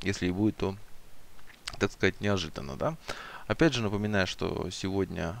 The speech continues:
а, в, в России не работает. Кстати говоря, сегодня интрадей за десять минут, да, э, те торговые идеи, которые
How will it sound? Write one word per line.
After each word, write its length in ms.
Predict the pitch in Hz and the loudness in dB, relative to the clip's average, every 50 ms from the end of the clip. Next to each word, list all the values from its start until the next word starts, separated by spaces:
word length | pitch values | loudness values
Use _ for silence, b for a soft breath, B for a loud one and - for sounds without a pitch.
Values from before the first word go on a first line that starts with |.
| 117 - - | -8 -10 -8
а, 800 | - - 78 78 80 80 80 87 - - - - - - - - - - - - | -6 -4 -2 0 0 0 0 0 0 0 -2 -2 -2 -4 -4 -6 -8 -10 -8 -6
в, 220 | - 50 58 71 | -4 -4 -4 -2
в 40 | 85 | 0
России 320 | 92 101 - - - 90 85 | 0 0 0 2 0 0 0
не 120 | 85 90 | 0 0
работает. 540 | 90 101 110 135 160 170 - 139 98 - - | 0 0 0 0 -2 0 0 0 -2 -2 -4
Кстати 340 | - - - 101 95 - - | -4 0 2 2 2 2 -2
говоря, 320 | 92 98 95 95 90 87 | 0 0 2 2 2 0
сегодня 380 | - - 85 87 - 87 90 90 | -2 -4 -6 -6 -6 -6 -6 -8
интрадей 420 | 92 - - 95 95 98 92 90 | -4 2 4 4 6 6 4 2
за 120 | 87 85 | 2 -2
десять 280 | 90 - 85 87 - - | -4 -4 -4 -4 -4 -6
минут, 300 | 98 95 110 127 139 131 | -6 -6 -6 -6 -6 -2
да, 160 | 95 98 110 - - - - - - - | 0 0 -2 -2 -6 -12 -14 -14 -16 -12
э, 280 | - - - - - - - | -8 -6 -6 -4 -4 -6 -4
те 100 | - 92 | -6 -4
торговые 380 | - 87 92 92 92 92 92 92 | -2 -2 -2 2 2 2 2 4
идеи, 160 | 90 87 80 | 2 2 0
которые 420 | - - 80 - - 80 76 - | 2 0 -2 0 -2 -2 -2 -4